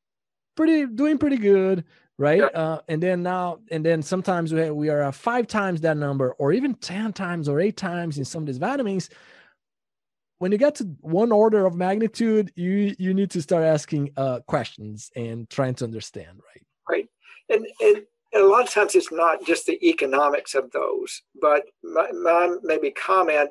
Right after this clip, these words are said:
Speaker 2: uh, I think, and where you're going with that, uh, statement, my comment would be that sometimes we try to throw a Band-Aid or a patch at the something and assume that we're solving a problem by throwing more nutrients in there.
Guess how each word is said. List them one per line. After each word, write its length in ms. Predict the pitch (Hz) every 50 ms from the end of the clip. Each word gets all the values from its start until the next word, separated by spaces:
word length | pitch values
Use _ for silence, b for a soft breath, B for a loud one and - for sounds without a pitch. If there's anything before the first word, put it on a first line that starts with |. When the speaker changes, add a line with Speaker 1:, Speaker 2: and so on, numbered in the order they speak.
| - -
Speaker 2:
uh, 80 | - - - - - - - - - _ _ -
I 60 | 151
think, 240 | 139 - 170 151 -
and 200 | 151 143 143 131 -
where 120 | 160 156
you're 140 | 147 143 139
going 320 | - 151 151 151 151 147 -
with 320 | - 139 131 139 139 - -
that, 220 | - 143 143 139 _ - - - 165
uh, 120 | 151 -
statement, 580 | - - - - 160 - - - 135 139 139 - _ b b b b b b b b -
my 120 | 151 151
comment 440 | 147 - - 196 220 208 180 170 -
would 160 | 165 156 151
be 240 | 151 156 151 151 151 143
that 180 | - - - - -
sometimes 480 | - - 170 170 - 175 160 156 -
we 80 | - 156
try 260 | - - - 160 156
to 100 | 156 143
throw 380 | - - - - 151 147 143 135
a 100 | 127 127
Band-Aid 540 | 123 135 151 165 165 156 147 135 135 135 135
or 140 | 127 123
a 60 | - -
patch 600 | - - - 165 160 143 - - - - - b b b b b b -
at 140 | 143 143 -
the 40 | 135
something 540 | - - 147 143 - - 143 139 143 - -
and 140 | 143 139 135
assume 480 | 135 - - - 180 180 175 170 160 143
that 140 | - -
we're 300 | 139 143 143 139 139 139
solving 500 | 139 - - - 160 156 156 151 151 143
a 80 | 139 135
problem 600 | - - - 165 170 170 160 143 147 143 139 135
by 180 | 127 135 139 139 139 -
throwing 480 | - - 156 151 160 156 147 143 143
more 180 | 139 139 135 131
nutrients 680 | 127 139 160 196 226 226 - - 143 127 127 - -
in 180 | 143 135 131 131
there. 480 | 127 127 131 127 123 131 135 135 135